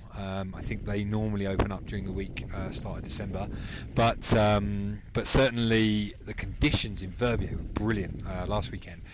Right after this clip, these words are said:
Um, you could go all the way up to the top to Lac de Vaux, uh, so the Olympic lift, about two thousand seven hundred metres, and you could ski all the way down to Ruinet, which is about two two two. So there's about five hundred metres of vertical to ski there. Piste are in great condition. Loads of people having, uh,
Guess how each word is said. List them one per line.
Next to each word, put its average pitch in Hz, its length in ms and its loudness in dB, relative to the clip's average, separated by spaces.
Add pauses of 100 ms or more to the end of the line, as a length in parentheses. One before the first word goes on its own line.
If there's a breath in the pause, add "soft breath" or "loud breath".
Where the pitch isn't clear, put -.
(280 loud breath)
Um, 98 580 0
you 104 200 -2
could - 260 -6
go 107 140 2
all 110 100 2
the 113 80 2
way 110 100 4
up 104 140 0
to - 120 -2
the - 60 2
top - 200 2
to 101 120 -2
Lac 104 200 -4
de - 80 -6
Vaux, 98 540 0
uh, 95 280 -2
so 92 180 0
the 87 80 -6
Olympic 101 400 -4
lift, 87 220 -4
about - 180 -6
two - 140 -4
thousand 98 320 -2
seven 101 240 0
hundred 98 200 -6
metres, 104 360 2 (460 loud breath)
and 110 500 4
you 107 100 2
could - 160 -2
ski 120 400 6
all 113 140 2
the 110 80 6
way 107 100 6
down 104 200 0
to - 100 2
Ruinet, 104 500 0
which - 160 -2
is - 80 4
about 87 200 -2
two 90 160 0
two 92 320 -2
two. 92 480 0
So 92 180 0
there's 92 140 -6
about 110 200 -2
five 107 220 0
hundred 98 220 -2
metres 95 260 2
of - 60 -2
vertical - 340 -2
to - 60 0
ski 104 220 0
there. 98 240 -4 (360 loud breath)
Piste 127 300 4
are 98 80 2
in 87 80 -4
great 113 480 0
condition. 101 500 0
Loads 104 240 4
of - 60 -6
people 98 260 -4
having, 92 400 -4
uh, 90 220 -4